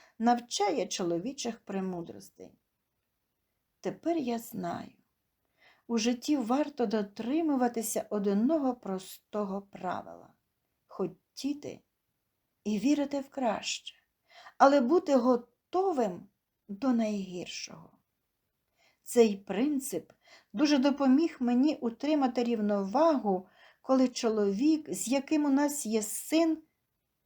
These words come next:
непорядно вчинив стосовно мого тата і мене. Так, ми розлучилися.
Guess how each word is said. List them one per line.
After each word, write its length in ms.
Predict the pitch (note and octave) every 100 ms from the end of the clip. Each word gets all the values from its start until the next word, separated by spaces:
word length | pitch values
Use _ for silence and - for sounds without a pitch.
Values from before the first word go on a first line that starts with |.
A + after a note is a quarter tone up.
| -
непорядно 680 | G#3 A#3+ A#3+ D#4+ F#4+ C#4 A#3
вчинив 800 | G#3 - A3+ G3+ G3 C#4+ D#4+ D4+ _ _ -
стосовно 720 | - A3+ A3 - A3+ G#3+ G#3+
мого 280 | G#3+ F#3+
тата 380 | F3+ - C#4+ C#4+
і 120 | G3
мене. 320 | F#3 F#3+ - - _ _ _ _ _ _ _ _ _
Так, 440 | - A#3 - _ _ _ _ _ _ _ _ -
ми 140 | D#4+
розлучилися. 1000 | D4+ C4 B3+ A#3+ - D#3+ G#2 - - -